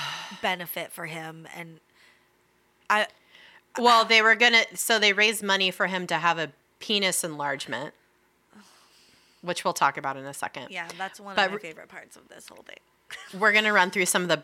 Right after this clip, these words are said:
Speaker 1: gross shit he did. So he
Speaker 2: Okay,
Speaker 1: got
Speaker 2: yeah.
Speaker 1: married. He got married a few times. He beat up a couple of, of his wives, uh, or I guess girlfriends. I'm not sure if they were married or not at the time. He was eventually charged, uh,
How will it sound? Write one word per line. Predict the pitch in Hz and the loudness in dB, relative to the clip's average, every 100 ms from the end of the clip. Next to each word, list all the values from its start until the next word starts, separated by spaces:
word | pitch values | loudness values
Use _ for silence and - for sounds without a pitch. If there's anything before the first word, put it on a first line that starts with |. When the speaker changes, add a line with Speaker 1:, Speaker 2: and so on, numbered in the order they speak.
| - | -2
Speaker 1:
gross | 190 165 165 | 2 2 2
shit | - 165 | 2 2
he | 156 165 | 0 0
did. | 151 143 | 2 2
So | - | 2
he | 285 | 4
Speaker 2:
Okay, | 247 | 4
Speaker 1:
got | 180 | 4
Speaker 2:
yeah. | 208 | 4
Speaker 1:
married. | 175 170 196 - _ - | 6 6 4 -2 _ -14
He | - | 0
got | 254 208 | 2 4
married | 202 196 202 | 4 6 6
a | 202 | 4
few | - 214 | 0 -2
times. | 208 196 190 196 190 | 2 4 4 2 -2
He | 202 | -4
beat | 196 185 | 0 4
up | 185 175 | 4 2
a | |
couple | 185 185 185 190 | 0 0 2 2
of, | 185 175 - - | 2 -2 -8 -2
of | 175 175 | 0 0
his | 185 175 | -4 0
wives, | 175 160 165 165 - - - - _ | 4 4 2 -2 -8 -12 -20 -20 _
uh, | - 170 160 160 156 151 - - | 4 6 6 4 4 2 -4 -2
or | 175 170 165 - | 0 2 0 0
I | 160 | 2
guess | 165 160 | 2 0
girlfriends. | - 147 151 156 147 156 - | 0 0 2 0 0 -4 -4
I'm | 156 156 | -4 -2
not | 147 | -4
sure | - 165 151 | -2 0 2
if | 143 - | 2 0
they | 156 | -2
were | 147 | 0
married | 147 143 147 | 0 0 0
or | 147 | -2
not | 143 | -2
at | 139 139 | -4 -6
the | |
time. | 131 156 143 143 - - _ | -4 -4 -4 -8 -20 -20 _
He | - 185 | -6 -4
was | 175 170 | -2 -2
eventually | 160 160 - 160 151 151 | -2 -4 -4 -2 -2 -4
charged, | - - 147 147 147 147 - - - | -2 4 4 6 2 0 -4 -4 -2
uh, | 156 147 143 139 139 123 | 2 4 6 4 4 0